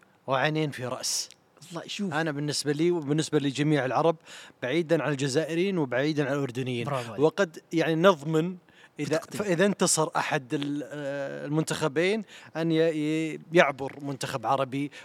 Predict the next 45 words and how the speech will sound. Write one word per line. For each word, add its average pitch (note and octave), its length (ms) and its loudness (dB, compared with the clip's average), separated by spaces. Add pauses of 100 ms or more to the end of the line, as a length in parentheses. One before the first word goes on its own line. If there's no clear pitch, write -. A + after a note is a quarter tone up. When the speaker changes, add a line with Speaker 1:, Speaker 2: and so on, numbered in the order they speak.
(120)
Speaker 1:
وما D#3 320 0
نتمنى F3 560 0
أن D#3+ 200 -4
يعبر D3 300 0
المنتخبين C3+ 680 -2 (380)
سويًا C#3 380 -2
إلى B2+ 240 -6
الأدوار B2 520 -6
الإقصائية. G#2+ 400 -12
Speaker 2:
وأنا E3 140 -2
أعرف E3+ 180 0
جيدًا E3 300 0
أنك D#3 220 -6
هذا D3+ 180 -4
هو C3+ 120 -6
التمني B2+ 260 -8
Speaker 1:
يبقى C#3+ 140 0
Speaker 2:
تاعك. C#3+ 120 0
Speaker 1:
هو E3 120 6 (100)
السر D#3 360 0
ليش G3 280 2
أنت G3+ 140 -2
سألتني E3+ 540 0
يعني؟ F#2+ 220 -12
هل C#3 160 0
أن D3+ 140 0
Speaker 2:
تعرف D3 180 4
Speaker 1:
هناك، D#3 120 2
Speaker 2:
ليش؟ G#3+ 340 0
Speaker 1:
هل D3+ 140 -2
هناك E3+ 320 2
شك؟ - 420 -4
لا C3+ 60 -14
Speaker 2:
لأن C3+ 140 -2
Speaker 1:
سمح A#2+ 280 -2
الله. D3 320 -4
Speaker 2:
لا، F3+ 360 -6
Speaker 1:
إيه. D3+ 80 -6
Speaker 2:
الكلام F#3+ 440 -6
الكثير E3+ 440 -10
على D3+ 220 -12
هه-، D3+ 80 -10
هذه E3+ 120 -12
المجموعة B2+ 600 -10
كون D#3+ 240 -8